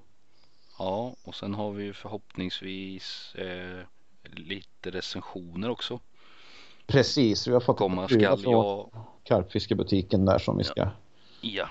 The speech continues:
Speaker 1: jag har, eh, börjat lite smått på en där. Så att, eh, den borde komma ut inom inte allt för lång tid.
Speaker 2: Mm. Och vi ska köra en intressant karpsatsning här snart som jag tänkte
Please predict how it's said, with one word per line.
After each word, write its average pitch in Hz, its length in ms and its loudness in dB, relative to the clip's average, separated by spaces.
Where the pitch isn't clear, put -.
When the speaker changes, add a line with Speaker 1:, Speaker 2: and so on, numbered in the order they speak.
Speaker 1:
jag 107 220 -2
har, 104 300 -4
eh, 92 580 -10
börjat 95 600 -6
lite 101 160 -10
smått - 460 -12
på - 120 -4
en 87 180 -8
där. 73 200 -18
Så - 180 -16
att, - 160 -16
eh, 90 80 -10
den 95 300 -8
borde 95 180 -8
komma 92 240 -10
ut 82 200 -16
inom 85 300 -14
inte 85 180 -16
allt 87 140 -14
för - 80 -16
lång 85 120 -12
tid. - 140 -20
Speaker 2:
Mm. 139 300 8
Och 127 180 4
vi 135 140 8
ska 117 480 6
köra 120 400 6
en 113 280 4
intressant 113 520 -2
karpsatsning - 1120 0
här 92 120 -6
snart - 300 -8
som - 100 -8
jag - 120 -8
tänkte - 320 -4